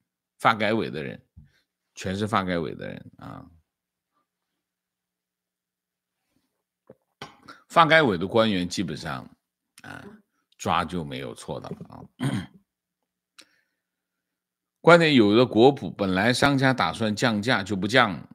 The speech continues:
直接换个说法是国补，甚至加价，加上国补，消费者有的时候发现更贵了啊。情况线下没用，商家垫的那部分钱去年都没结，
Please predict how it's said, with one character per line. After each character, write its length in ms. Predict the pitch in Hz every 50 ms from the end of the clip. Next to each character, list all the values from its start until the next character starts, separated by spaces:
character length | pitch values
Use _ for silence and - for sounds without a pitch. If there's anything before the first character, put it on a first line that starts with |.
| _ _
直 180 | - - - 110
接 140 | 107 123 131
换 240 | 123 131 143 127 113
个 100 | 104 98
说 160 | 98 117 113
法 160 | 95 90 80
是 120 | 78 82
国 200 | 82 - 90 95
补， 280 | 101 95 82 71 - _ _ _ _ _ -
甚 200 | - - 127 113
至 80 | 101
加 220 | 95 90 117 104 113
价， 360 | 107 123 117 104 78 - _ _ _ _ _ _ _ -
加 180 | - - 127 127
上 160 | 120 131 113
国 160 | 92 92 104
补， 160 | 107 90 -
消 220 | 69 - - 127 120
费 160 | 113 127 117
者 180 | 98 92 82 78
有 160 | 82 78 78
的 140 | 82 98 -
时 100 | - 104
候 380 | 92 98 104 87 - - _ _ _ _ _ _ _ _ _ _
发 120 | - 113 110
现 160 | 92 117 104
更 160 | 95 113 107
贵 220 | 90 104 113 110 92
了 160 | 73 - - - _ _ _ _
啊。 280 | - - - - - - _ _
情 220 | - - - 120
况 320 | 135 143 156 143 107 - - _ _ _ _ _ _
线 320 | - - - 196 175 151 131
下 180 | 135 139 120
没 180 | 104 95 92 104
用， 340 | 123 143 139 - - _ _ _ _ _ _ _ _ _ _ _ _ _
商 240 | - - 151 147 147
家 140 | 143 147 147
垫 240 | 139 170 160 147 131
的 80 | 127
那 120 | 123 135 135
部 160 | 127 127 123
分 160 | 113 117 104
钱 300 | 90 - 95 87 90 98
去 220 | 95 - - 160
年 180 | 139 123 113 110
都 80 | 113 113
没 180 | 104 101 104
结， 360 | 95 90 87 73 71 78 -